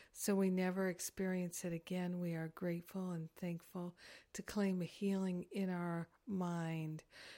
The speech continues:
grateful and thankful to liberate our minds from all limiting thoughts and beliefs,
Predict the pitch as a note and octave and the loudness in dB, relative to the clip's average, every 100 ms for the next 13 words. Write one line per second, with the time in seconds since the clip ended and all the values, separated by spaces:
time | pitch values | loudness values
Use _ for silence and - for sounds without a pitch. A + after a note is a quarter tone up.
0 | - F#3+ G3+ G3 F#3+ G#3+ G3+ F3+ E3+ - | -10 4 8 10 8 4 4 4 2 2
1 | F#3+ F#3+ G3 F#3 G3 F3+ F#3 G3 F#3+ F3+ | 2 2 -2 -2 0 0 2 2 2 2
2 | E3+ E3+ E3 E3 F3 F3 F3+ F#3 F#3 - | 2 0 0 2 2 2 4 2 0 -2
3 | F3+ E3+ - _ G3+ F#3+ F#3 F#3+ - - | -2 -2 -4 _ 4 6 4 2 -6 -20
4 | - G#3 G3 G3 G3 - G3 F3+ - F3+ | -6 4 6 6 4 2 2 0 -2 -2
5 | F3 F3+ - F3+ E3+ E3+ E3 E3+ D#3 - | -2 -4 -4 -2 0 0 0 0 -2 -2
6 | - | -4